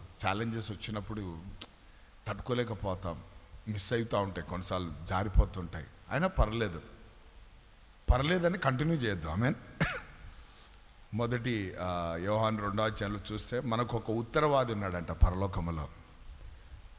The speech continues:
అంటే, మనకు ఒక అడ్వకేట్ ఉన్నాడు. ఒకవేళ మనం తప్పిపోయినా వెంటనే, "అయ్యా, నాకు తప్పు జరిగింది, నా నాలుకతో దూషించానయ్యా, మనసులో నేను నిందించాను ప్రభువా, బయటికి చెప్పలేదు కానీ లోపల మాత్రం చాలా అనుకున్నాను, చాలా తిట్టుకున్నాను,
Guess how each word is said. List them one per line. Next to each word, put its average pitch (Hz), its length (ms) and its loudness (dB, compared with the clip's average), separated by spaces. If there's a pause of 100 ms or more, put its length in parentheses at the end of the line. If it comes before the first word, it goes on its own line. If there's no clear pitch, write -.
(120)
అంటే, 110 140 4
మనకు 117 280 4
ఒక 107 120 0
అడ్వకేట్ 131 500 2
ఉన్నాడు. 107 540 0 (680)
ఒకవేళ 104 380 4
మనం 104 220 2
తప్పిపోయినా 110 720 2 (260)
వెంటనే, 104 380 0
"అయ్యా, 98 220 -2
నాకు 98 240 -6 (100)
తప్పు 90 220 -6
జరిగింది, 101 420 -2
నా 95 140 -4
నాలుకతో 107 600 -2
దూషించానయ్యా, 101 880 -4 (400)
మనసులో 120 400 -2
నేను 120 200 2
నిందించాను 107 600 0
ప్రభువా, 101 480 -4 (420)
బయటికి 143 380 2
చెప్పలేదు 131 420 0
కానీ 120 180 -2
లోపల 123 380 2
మాత్రం 117 520 -4
చాలా 117 320 2
అనుకున్నాను, 117 560 -4
చాలా 107 240 -2
తిట్టుకున్నాను, 117 540 -6